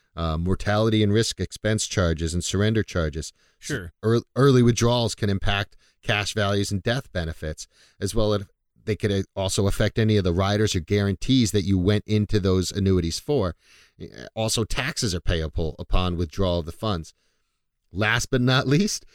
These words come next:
Speaker 1: an additional ten percent I R S penalty may apply to withdrawals prior to age fifty-nine and a half. They're not guaranteed by the F D I C or any other governmental agency. They're not deposits or obligations or guaranteed or endorsed by any bank or savings.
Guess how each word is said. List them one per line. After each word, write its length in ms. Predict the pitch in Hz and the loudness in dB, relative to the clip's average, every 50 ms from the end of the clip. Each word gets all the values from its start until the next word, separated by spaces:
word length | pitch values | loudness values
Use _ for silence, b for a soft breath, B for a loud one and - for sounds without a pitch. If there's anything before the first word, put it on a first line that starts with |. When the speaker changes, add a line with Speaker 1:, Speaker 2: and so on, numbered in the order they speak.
| b b b b | b b b b
Speaker 1:
an 80 | - 113 | -2 -2
additional 460 | 110 - - 135 131 - 143 131 120 | 0 0 0 0 0 0 0 -2 -2
ten 260 | - - - 135 131 | -2 -2 -2 -2 -2
percent 320 | - 135 123 - 135 127 - | -2 -2 -2 0 0 -2 -2
I 200 | 113 113 117 120 | -2 -2 0 0
R 80 | 113 110 | 0 0
S 140 | 113 110 - | -2 -2 0
penalty 440 | - - 143 139 135 - - 117 | 0 2 2 2 0 0 0 0
may 280 | 104 101 101 104 107 110 | 2 2 2 2 2 2
apply 320 | 104 - - 113 107 107 | 0 0 0 -2 0 0
to 80 | 104 101 | 0 0
withdrawals 440 | 98 98 - - 110 104 104 107 - | -2 -2 -4 -2 -2 -2 -2 -2 -4
prior 400 | - - - - 101 101 101 104 | -6 -4 -2 0 0 0 0 0
to 140 | 104 - - | 0 0 0
age 220 | 98 98 95 - | 0 -2 -2 -2
fifty-nine 520 | - - 98 - - 92 92 92 90 87 | -4 -6 -6 -6 -4 -4 -2 -2 -2 -2
and 80 | 90 90 | -2 -2
a 40 | 92 | -2
half. 320 | 95 110 101 85 - _ _ b b b b b b b b - | 0 0 -2 -2 -4 _ _ b b b b b b b b -2
They're 100 | 101 90 | -2 0
not 280 | 85 87 85 87 87 | 0 0 -2 -2 -4
guaranteed 440 | - 101 98 98 101 101 - 117 113 | -2 0 0 0 0 0 0 0 2
by 140 | 104 110 107 | 2 2 2
the 140 | 110 113 117 | 4 2 2
F 120 | 113 - | 0 0
D 160 | - - 143 | 0 0 2
I 100 | 131 117 | 2 2
C 360 | 113 - - - 160 143 110 - b b b b b | 2 0 2 2 2 2 0 -2 b b b b b
or 200 | - 110 107 - _ - | 0 0 0 -2 _ -4
any 240 | 120 127 135 139 135 | 0 2 2 4 4
other 200 | 143 160 165 139 | 4 2 2 0
governmental 520 | 92 98 95 90 87 87 85 82 85 82 | 0 0 0 0 0 0 0 0 0 -2
agency. 400 | 80 78 76 80 80 - - 87 | -2 -2 -4 -8 -8 -6 -4 -4
They're 140 | 80 82 82 | -4 -4 -4
not 220 | 90 95 98 98 - | -4 -4 -4 -4 -6
deposits 760 | 107 - - - - 127 143 147 147 101 104 92 85 - | -2 2 2 2 4 2 -2 -2 -2 -2 -2 -4 -4 -4
or 100 | 92 90 | -4 -4
obligations 1080 | 92 98 101 95 87 92 98 87 - 117 123 139 147 - - 101 85 80 80 - - - b b b b b | -2 -2 -4 -4 -4 -4 -6 -4 -2 -2 0 0 0 -2 -2 -4 -4 -6 -8 -12 -16 -20 b b b b b
or 100 | 90 107 | -4 -4
guaranteed 540 | 101 - - 110 107 110 107 - - 113 107 | -2 -2 0 0 0 0 -2 -2 -2 0 0
or 80 | 107 104 | 2 0
endorsed 340 | 98 92 104 104 104 - | 2 2 0 0 0 -2
by 140 | - 95 98 | -4 -4 -2
any 160 | 98 98 95 | 0 0 -2
bank 360 | 87 - - 98 98 104 - - | -2 -4 -4 -4 -4 -4 -4 -6
or 60 | 104 | -6
savings. 560 | - - - 170 180 147 98 87 82 - - | -4 -2 0 0 0 0 0 -4 -8 -10 -16